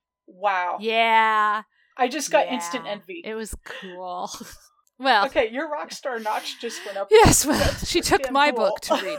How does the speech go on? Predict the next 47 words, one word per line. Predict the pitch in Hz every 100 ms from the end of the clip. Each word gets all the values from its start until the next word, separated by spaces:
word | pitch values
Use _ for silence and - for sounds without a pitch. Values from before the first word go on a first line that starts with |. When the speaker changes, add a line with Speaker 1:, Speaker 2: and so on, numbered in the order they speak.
| -
Speaker 2:
too. | 226 165 196
I | 196
don't | 190
know. | 175 - - -
We'll | -
see. | 226 -
<laughs> | 285 - 330
Um, | 262 254 190
it | - - - -
was | 214
a | 240
long | 226
time | 247 208
ago. | 208 170
She | 233 226
never | 226 214
reached | 214 -
out. | 196 165 -
But | 208 - _ _ _ -
a | 277
big | 339 392
change | - 294 254 -
that | 233 208
happened | - 208 - 220 208 202 -
from | - 233 208 202 202 214 _ 220
the | 196 196 _ -
book | 208 -
into | 226 220 254
the | 262
movie, | 254 185 170 175
I | 180
thought | 170 233
this | 277
was | 415
a | 466
very | 427 403
interesting | 262 240 262 262 226
change. | - 185 160 -
So | 247 -
in | 285
the | 359
book, | 330 -
there's | 254
all | 226
these | 240 -
anecdotes | 196 196 196 190 180 170 -
that, | 202